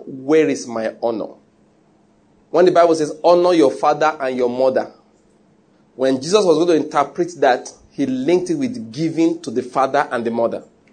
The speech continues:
I don't have time to be explaining it now. Gifts of honor are not gifts of need. It's important we get it clear. People often mix, mix the two. So your father doesn't need what you have.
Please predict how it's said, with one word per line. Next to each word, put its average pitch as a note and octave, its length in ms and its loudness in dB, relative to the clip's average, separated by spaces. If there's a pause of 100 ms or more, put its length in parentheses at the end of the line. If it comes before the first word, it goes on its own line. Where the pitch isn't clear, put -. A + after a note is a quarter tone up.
(120)
I A2 80 -6
don't D3 120 2
have D3+ 100 2
time C#3 140 0
to C3 100 -6
be A#2 80 0
explaining C3 320 -2
it B2 40 -6
now. A#2+ 200 -4 (1300)
Gifts G#3+ 300 0
of D#3 220 2
honor E3+ 340 4 (180)
are C3+ 60 -2
not D3 260 2
gifts C#3+ 180 -4
of A#2+ 140 0
need. B2 340 -4 (1400)
It's C#3 100 -4
important F#3 240 6
we E3 60 6
get D#3+ 140 6
it D3 100 0
clear. C#3+ 220 0 (520)
People F#3+ 200 4
often F3 260 4
mix, E3+ 240 0 (220)
mix E3 260 0
the C#3 100 -6
two. B2+ 340 -6 (920)
So - 140 -2
your D#3 140 6
father G3 260 6
doesn't F3+ 440 4 (300)
need F3 340 4
what D#3+ 260 4
you C3+ 100 -2
have. C3 320 0